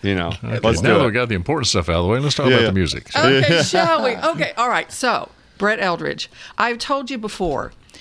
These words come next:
Speaker 3: if I did not even speak English and I had no idea what the lyrics were saying, I could still listen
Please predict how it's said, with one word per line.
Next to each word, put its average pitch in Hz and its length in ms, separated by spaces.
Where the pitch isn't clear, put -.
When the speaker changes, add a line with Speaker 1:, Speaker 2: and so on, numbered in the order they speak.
Speaker 3:
if 233 160
I 320 140
did 359 120
not 247 200
even 208 200
speak 190 380
English 156 480
and 190 100
I 180 80
had 180 200
no 170 260
idea 190 540
what 165 440
the 175 160
lyrics 175 680
were 196 220
saying, 165 760
I 214 180
could 233 240
still 165 640
listen 175 720